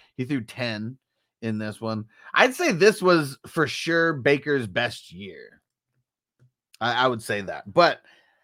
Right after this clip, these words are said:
I don't, do I, do I even want to give him credit? No,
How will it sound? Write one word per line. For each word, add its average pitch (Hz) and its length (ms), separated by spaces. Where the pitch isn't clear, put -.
I 196 100
don't, 170 320
do 196 160
I, 262 300
do 208 180
I 240 120
even 226 280
want 208 200
to 196 40
give 185 220
him 180 200
credit? 131 500
No, 139 680